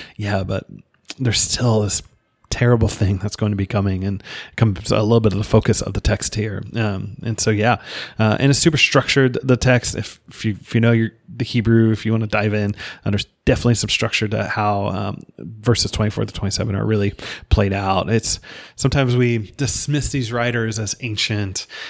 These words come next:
and just kinda writing as sort of uneducated kinda people back in their day, but there's so much structure, so much beauty sometimes to how they write. And this little section becomes one of those if you really wanna parse it out.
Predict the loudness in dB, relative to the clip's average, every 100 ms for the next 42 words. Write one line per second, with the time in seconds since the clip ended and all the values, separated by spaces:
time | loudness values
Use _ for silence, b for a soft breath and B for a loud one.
0 | B 0 0 2 2 4 2 0 0 0
1 | 0 0 0 -2 -2 0 2 0 -2 -4
2 | -2 -2 -4 -4 -2 -2 -2 -6 -10 -16
3 | -14 -4 -4 -2 -2 -2 -2 -2 -4 -2
4 | -2 0 0 2 2 0 B B B B
5 | _ -4 0 2 2 0 0 0 2 0
6 | 0 -2 -4 -2 -2 -2 -4 0 2 2
7 | 0 -2 -2 -2 -2 -2 -2 0 -2 -2
8 | -4 -4 -6 -6 -2 0 2 2 2 0
9 | -2 -4 -2 -2 -2 -2 0 0 0 -2
10 | 0 0 0 0 2 2 2 2 0 -4